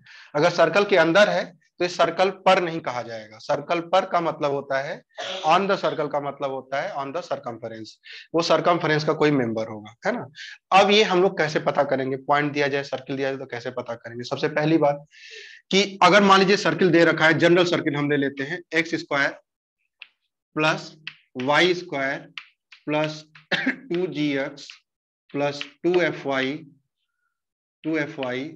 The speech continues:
plus c equals to zero। ये general equation of circle है,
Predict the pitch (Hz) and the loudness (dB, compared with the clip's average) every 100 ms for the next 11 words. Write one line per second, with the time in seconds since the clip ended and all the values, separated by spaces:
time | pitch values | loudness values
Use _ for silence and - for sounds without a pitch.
0 | - - 139 139 139 165 170 165 123 113 | -18 -8 -4 -4 -4 -2 0 -2 -8 -12
1 | - 185 - 113 120 110 104 - _ - | -12 -14 -12 -8 -4 -4 -6 -14 _ -4
2 | 151 151 165 190 196 185 165 185 180 185 | 0 2 4 4 2 0 0 0 0 -2
3 | 175 190 202 | -2 -2 -4